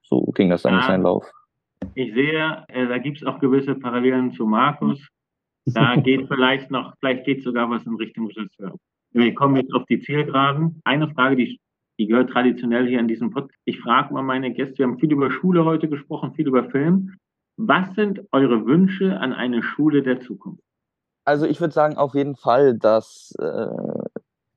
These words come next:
Speaker 1: man lernt, äh, einen Film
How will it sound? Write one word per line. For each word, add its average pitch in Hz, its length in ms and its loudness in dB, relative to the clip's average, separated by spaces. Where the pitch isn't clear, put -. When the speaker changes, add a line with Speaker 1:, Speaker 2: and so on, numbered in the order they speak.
Speaker 1:
man 127 440 6
lernt, 139 680 2
äh, 131 260 4
einen 127 280 2
Film 135 600 2